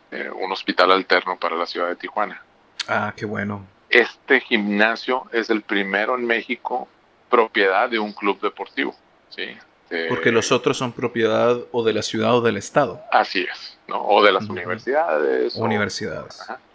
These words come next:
Speaker 2: Ujú.
Speaker 1: Entonces, en este sentido, pues, la, la Arena Sonquis, pues, es de ellos, y, y ellos con su compromiso con,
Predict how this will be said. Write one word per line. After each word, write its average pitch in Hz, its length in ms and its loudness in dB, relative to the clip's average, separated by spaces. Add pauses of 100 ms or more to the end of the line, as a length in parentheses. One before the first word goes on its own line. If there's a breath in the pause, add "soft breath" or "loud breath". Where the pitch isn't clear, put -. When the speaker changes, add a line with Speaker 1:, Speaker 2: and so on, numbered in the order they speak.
(120)
Speaker 2:
Ujú. 113 140 -12
Speaker 1:
Entonces, 104 680 0 (200)
en 104 180 0
este 110 200 -2
sentido, 123 380 4
pues, - 220 -4
la, 87 100 -2 (240)
la 87 100 0
Arena 95 280 -2
Sonquis, 113 320 0
pues, - 240 -10 (300)
es 92 100 -8
de 113 180 6
ellos, 113 320 2 (200)
y, 92 760 0
y 101 180 4
ellos 110 300 6
con 101 140 -4
su - 100 -16
compromiso 98 500 -4
con, 98 220 -4